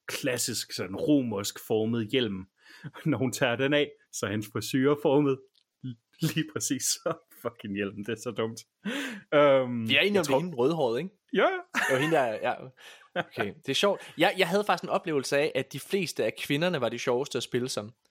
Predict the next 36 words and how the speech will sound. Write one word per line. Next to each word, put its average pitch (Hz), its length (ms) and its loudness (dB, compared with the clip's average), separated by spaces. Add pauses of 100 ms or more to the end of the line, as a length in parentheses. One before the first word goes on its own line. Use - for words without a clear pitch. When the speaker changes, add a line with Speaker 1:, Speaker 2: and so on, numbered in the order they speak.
(160)
Speaker 1:
Hmm. 127 160 -2
Speaker 2:
Øh, 120 520 4
hvad 127 160 2
hedder 120 240 2
det? 113 420 0
Min 170 320 2
yndlingskarakter, 147 600 -4
det 139 100 -2
er 139 40 -4
hende, 143 180 -2
der, 110 280 2
hvad 113 100 -6
hedder 123 100 -2
hun? 110 100 -6
Carmen? 185 460 -4
Er 139 80 -4
det, 170 140 0
hun 170 80 -2
hedder? 151 200 0
Eller 120 120 -4
Cammy? 180 280 0 (440)
Cammy, 165 240 -2
tror 147 120 -4
jeg, 135 60 -2
hun 139 40 -6
hedder. 127 140 -6 (880)
Hende 185 140 4
der, 208 220 -2
hende 196 160 2
der 151 200 6
med, 135 420 2
hende 185 200 -2
der, 160 60 2 (100)
øh, 135 160 -2
britten. 233 280 -4 (280)
Speaker 1:
Jo, 247 140 6